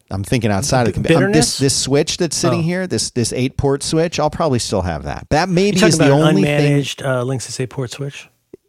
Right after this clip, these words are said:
Speaker 2: Mm-hmm.
Speaker 1: Yeah.
Speaker 2: Me too.
Speaker 1: It's a Netgear, but whatever.
Speaker 2: Oh, sorry, that's what I meant to say. I, I, I got, I got several of those.
Speaker 1: You know, that's it. This microphone,
Speaker 2: Yes.
Speaker 1: I'm gonna have, I'm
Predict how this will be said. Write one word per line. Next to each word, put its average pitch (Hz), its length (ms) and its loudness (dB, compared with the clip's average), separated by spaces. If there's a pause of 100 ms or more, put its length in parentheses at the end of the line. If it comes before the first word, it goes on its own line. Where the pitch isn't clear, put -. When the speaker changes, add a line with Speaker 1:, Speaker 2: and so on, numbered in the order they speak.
(240)
Speaker 2:
Mm-hmm. 123 160 -2
Speaker 1:
Yeah. 90 340 -2
Speaker 2:
Me 123 80 -4
too. 117 260 -6 (140)
Speaker 1:
It's 123 160 0
a 101 40 2
Netgear, - 520 -8
but 69 140 -8
whatever. 92 300 2
Speaker 2:
Oh, 202 40 0
sorry, 220 180 2
that's 202 140 -2
what 202 60 2
I 175 40 2
meant 165 160 0
to 139 60 -8
say. 113 240 -4
I, 143 400 -6
I, 127 120 -8
I 135 40 -4
got, 131 180 -2
I 123 140 -4
got 101 180 -6
several 101 300 -8
of 101 80 -12
those. 101 360 -12 (180)
Speaker 1:
You 185 100 -4
know, 208 100 0
that's 185 300 -2
it. - 180 -2
This 156 180 2
microphone, 123 640 2
Speaker 2:
Yes. - 80 2 (480)
Speaker 1:
I'm 170 80 -2
gonna 196 200 2
have, 175 260 0
I'm 170 100 0